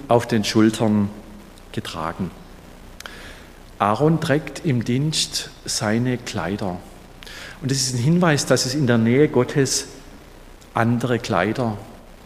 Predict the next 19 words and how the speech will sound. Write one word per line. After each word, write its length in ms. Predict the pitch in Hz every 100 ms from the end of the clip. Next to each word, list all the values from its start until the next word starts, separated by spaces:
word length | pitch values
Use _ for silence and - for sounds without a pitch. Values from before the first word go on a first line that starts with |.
| - -
ein 120 | 120
neues 380 | 107 120 131 -
Kleid 460 | 104 101 123 - - - -
braucht. 460 | 92 98 104 - - - - - - - - - - - - - - - - - - - -
Und 140 | 120
jeder, 360 | 123 160 131 123 - - - - - - -
der 120 | 117
zu 120 | 123
Jesus 380 | 110 131 131 -
Christus 420 | 120 117 - -
kommt, 400 | - 107 120 - - - - - - - -
sein 260 | - 120
Leben 360 | 107 127 156 143
ihm 180 | 135 120
hingibt, 640 | 113 131 127 110 - - - - - - - - - -
die 80 | -
ganze 400 | 139 160 147 127
Last 360 | 113 165 -
und 280 | 131 120 117